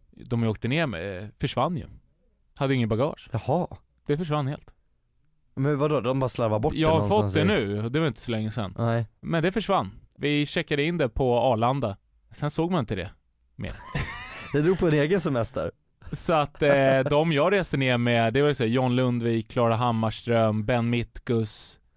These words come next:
Speaker 1: Camilla Hamid.
Speaker 2: Hon är cool.
Speaker 1: Ja, ja, men det var, alla var så härliga på sitt sätt. Carl Fredrik.
Speaker 2: Ja.
Speaker 1: Eh, också. Han, eh,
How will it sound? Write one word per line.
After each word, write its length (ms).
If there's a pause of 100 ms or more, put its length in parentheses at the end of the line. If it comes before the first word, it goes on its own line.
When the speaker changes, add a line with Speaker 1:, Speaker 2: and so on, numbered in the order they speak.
(160)
Speaker 1:
Camilla 360
Hamid. 640 (640)
Speaker 2:
Hon 180
är 60
cool. 340
Speaker 1:
Ja, 440 (120)
ja, 140
men 160
det 100
var, 180
alla 320
var 380
så 160
härliga 260
på 120
sitt 200
sätt. 200
Carl 200
Fredrik. 880
Speaker 2:
Ja. 720
Speaker 1:
Eh, 340
också. 480
Han, 380
eh, 320